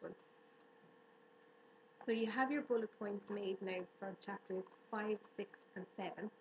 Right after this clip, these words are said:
So today I'm asking you to go through those and write your second summary. So this is a summary of chapters five, six, seven, and eight together. I'm looking forward to seeing your work on Seesaw. I hope you're enjoying the novel so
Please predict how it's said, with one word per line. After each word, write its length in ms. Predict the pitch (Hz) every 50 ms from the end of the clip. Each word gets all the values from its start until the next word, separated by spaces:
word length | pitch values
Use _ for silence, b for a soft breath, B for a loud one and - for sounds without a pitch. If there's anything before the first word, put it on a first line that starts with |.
| - - - - - -
So 80 | 214
today 340 | 214 - 208 202 240 233 226
I'm 140 | 214 208 202
asking 540 | 190 - 214 - - - - 190 185 185 185
you 100 | 190 - - - -
to 80 | - 208
go 200 | - 254 254 254
through 280 | - - - 240 214
those 420 | - 185 175 170 175 180 - - - - - - - -
and 160 | 202 196 196
write 260 | 196 190 202 - -
your 100 | - 196 - - -
second 480 | 233 226 233 - - 202 185 190 190 - -
summary. 340 | 196 180 - - - - - - - - - - - - -
So 60 | -
this 140 | 190 214 214 - -
is 60 | 208
a 180 | 220 214 - -
summary 340 | 214 202 196 196 196 196 196 -
of 140 | 196 - -
chapters 540 | - - 185 - - - - 190 190 - - - -
five, 280 | - 208 208 208 208 - - -
six, 140 | - 180 - - - -
seven, 280 | - 190 175 - 175 175 - 185
and 120 | 180 - - -
eight 240 | 170 - - - -
together. 340 | - - - - - - - - - - - - - - - - - - - - - - - - - - - -
I'm 100 | 214 208
looking 280 | 220 226 - 240 220
forward 260 | - - 233 220 220 -
to 60 | - - -
seeing 240 | 233 220 214 208 208
your 140 | 202 202
work 280 | 202 208 196 196 - -
on 140 | 196 185 190 -
Seesaw. 400 | - 190 202 - - 196 190 196
I 500 | - - - - - - - - - - - -
hope 180 | 247 247 -
you're 120 | 247 240 226
enjoying 340 | 220 214 226 214 214 208
the 80 | 208 202
novel 320 | 202 208 202 196 202 202 202
so 120 | - 202